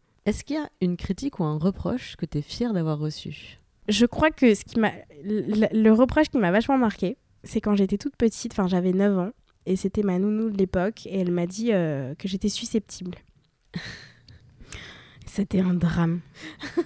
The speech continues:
Speaker 2: Ah ouais, ça a été un drame, je me souviens très bien, euh, parce que je la, je l'adorais. Ça m'a vachement saoulée parce que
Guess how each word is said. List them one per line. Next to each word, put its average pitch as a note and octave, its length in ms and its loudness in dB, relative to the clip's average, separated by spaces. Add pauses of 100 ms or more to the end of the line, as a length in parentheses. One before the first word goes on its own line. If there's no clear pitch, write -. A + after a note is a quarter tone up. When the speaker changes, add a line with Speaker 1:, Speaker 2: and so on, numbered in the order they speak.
(180)
Speaker 2:
Ah F#3+ 220 6
ouais, E3 80 2 (120)
ça - 200 2
a - 40 8
été F#3+ 280 4
un F#3+ 120 4
drame, F#3 560 4
je F3 140 -4
me F3+ 80 2
souviens F3+ 320 0
très G3 280 2
bien, F#3+ 380 0
euh, D3 300 -2
parce - 160 -6
que F3+ 160 2
je F3 100 0
la, E3 140 -2 (560)
je - 100 -16
l'adorais. E3+ 440 2 (180)
Ça G#3+ 200 2
m'a F#3 140 6
vachement A#3 600 4
saoulée G#3+ 420 4
parce G3 280 2
que E3+ 680 4